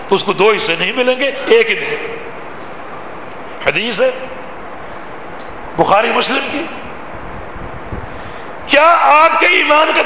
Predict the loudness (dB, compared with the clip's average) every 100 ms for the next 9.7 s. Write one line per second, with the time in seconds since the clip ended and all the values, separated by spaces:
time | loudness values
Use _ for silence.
0 | 4 4 4 4 4 2 0 -4 -6 -6
1 | -8 0 4 6 4 2 2 2 2 2
2 | 2 2 4 2 0 -6 -8 -10 -12 -12
3 | -12 -4 4 4 6 6 6 6 4 2
4 | 2 2 2 2 2 2 2 0 -2 -6
5 | -10 -12 -10 -8 -8 -2 0 2 2 2
6 | 2 0 2 2 2 0 2 2 2 2
7 | 0 -4 -10 -12 -4 0 2 2 2 2
8 | 0 -4 -8 -10 -10 -12 -12 -12 -12 -12
9 | -4 0 2 0 -2 -2 -4